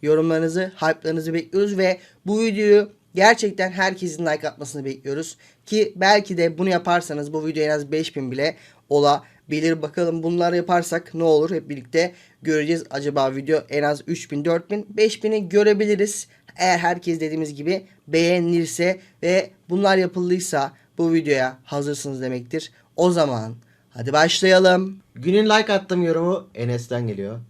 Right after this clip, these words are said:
Speaker 2: Enes abim, Emre abim selamlar. Aleykümselam
Speaker 1: Aleykümselam.
Speaker 2: Enes. Videonuzu beğendim. Hype attım. Doksan dokuz gen olan hesaba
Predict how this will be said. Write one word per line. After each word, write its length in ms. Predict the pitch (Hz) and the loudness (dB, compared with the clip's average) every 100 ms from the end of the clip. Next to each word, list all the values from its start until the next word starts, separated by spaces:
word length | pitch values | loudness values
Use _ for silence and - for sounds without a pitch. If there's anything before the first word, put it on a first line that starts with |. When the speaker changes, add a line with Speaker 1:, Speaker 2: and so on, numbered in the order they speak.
| _ _ - | _ _ -8
Speaker 2:
Enes 220 | 135 139 | -6 -4
abim, 260 | 127 104 90 | -4 -4 -8
Emre 260 | 104 110 | -10 -6
abim 360 | 117 110 113 120 | -4 -4 -6 -10
selamlar. 460 | - 92 104 104 92 - _ _ - | -12 -12 -10 -10 -14 -18 _ _ -20
Aleykümselam 420 | - 117 110 95 | -16 -12 -10 -8
Speaker 1:
Aleykümselam. 140 | 95 | -6
Speaker 2:
Enes. 200 | 104 - _ _ _ _ _ 110 | -8 -12 _ _ _ _ _ -10
Videonuzu 340 | 117 156 165 | -4 -4 -2
beğendim. 480 | 170 160 156 120 95 _ _ - | 0 0 -2 -6 -8 _ _ -12
Hype 240 | 123 143 151 | -6 -2 -2
attım. 400 | 123 - 156 - _ _ | -4 -8 -12 -12 _ _
Doksan 400 | 113 117 131 135 | -6 -6 -4 -4
dokuz 280 | 135 156 160 | -6 -8 -6
gen 160 | 131 117 | -4 -4
olan 300 | 98 104 107 | -6 -10 -10
hesaba 640 | 110 113 113 117 147 - | -8 -8 -6 -6 -8 -10